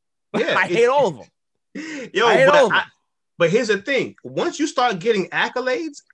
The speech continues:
Speaker 2: under your belt, you can't take that away, and therefore you gotta cough it up. That's a fact, though.
Speaker 1: Right,
Speaker 2: You know what I'm
Speaker 1: but
Speaker 2: saying?
Speaker 1: and,
Speaker 2: Like
Speaker 1: and, and when it, and, and I agree with you. I understand that, but when it hinders your team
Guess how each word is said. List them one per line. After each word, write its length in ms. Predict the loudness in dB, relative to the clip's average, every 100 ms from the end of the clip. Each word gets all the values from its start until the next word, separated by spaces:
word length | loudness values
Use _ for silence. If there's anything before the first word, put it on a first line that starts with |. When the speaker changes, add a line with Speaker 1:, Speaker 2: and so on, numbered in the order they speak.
| -4
Speaker 2:
under 200 | 0 0
your 180 | -2 -4
belt, 420 | -2 0 0 -6 _ _ _ _ _ _ _ _
you 140 | -12 -10
can't 340 | -6 -6 -6
take 180 | -8 -6
that 180 | -4 -4
away, 320 | -2 -2 -2
and 120 | -6 -6
therefore 440 | -6 -2 -2 -2 -4
you 120 | -6
gotta 200 | -4 -4
cough 300 | -4 -6 -4 -4
it 60 |
up. 240 | -4 -4 -8 _ _ -8
That's 180 | -8 -6
a 60 |
fact, 340 | -6 -2 -2 -2
though. 200 | -2 -2
Speaker 1:
Right, 160 | -2 -4
Speaker 2:
You 40 |
know 60 | -2
what 80 | -2
I'm 60 |
Speaker 1:
but 60 | -2
Speaker 2:
saying? 220 | -4 -2
Speaker 1:
and, 80 | -2
Speaker 2:
Like 200 | -2 -2 -4 -12
Speaker 1:
and, 140 | -12 -10
and 80 | -8
when 100 | -8
it, 140 | -8
and, 200 | -10 -12 -12
and 140 | -14 -12
I 220 | -4 -2
agree 320 | -2 -4 -6 -6
with 180 | -6
you. 200 | -8 -10 -10
I 180 | -8
understand 500 | -8 -10 -12 -10 -8 -8
that, 180 | -10
but 80 | -10
when 200 | -10 -10
it 120 | -12
hinders 500 | -14 -14 -12 -12 -10
your 120 | -8 -10
team 540 | -12 -14 -12 -12